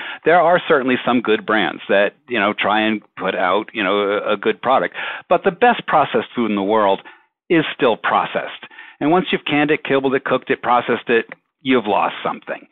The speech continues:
So I'm a big fan of feeding them food, real food, what they'd be eating in the wild, their ancestral diet, which is raw meat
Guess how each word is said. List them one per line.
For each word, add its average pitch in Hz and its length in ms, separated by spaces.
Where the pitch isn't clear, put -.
So 135 420
I'm 185 280
a 175 40
big 143 240
fan 127 220
of 117 180
feeding 120 240
them 113 380
food, 269 420
real 160 240
food, 101 440
what 151 200
they'd 139 160
be 131 60
eating 117 280
in 110 100
the 107 60
wild, 98 540
their 107 180
ancestral 104 520
diet, 90 360
which 120 200
is 107 120
raw 110 260
meat 101 340